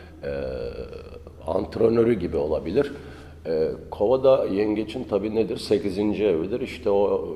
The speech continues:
yengeçler eyvah. Yani genelde yengeçler Kova'dan o anlamda bir ne yaparlar? Zarar görebilirler.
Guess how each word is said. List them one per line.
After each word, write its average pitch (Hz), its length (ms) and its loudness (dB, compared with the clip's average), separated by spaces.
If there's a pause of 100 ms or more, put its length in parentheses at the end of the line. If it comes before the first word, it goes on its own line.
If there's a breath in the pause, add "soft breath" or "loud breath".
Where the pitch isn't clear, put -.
(140)
yengeçler 90 640 -2
eyvah. 87 460 0
Yani 78 320 0
genelde 80 340 0
yengeçler 82 560 -2
Kova'dan 82 420 0 (260)
o 82 100 2
anlamda 82 480 -2
bir 90 260 -4 (120)
ne 87 60 2
yaparlar? 78 520 0 (1160 loud breath)
Zarar 98 360 6
görebilirler. 98 760 2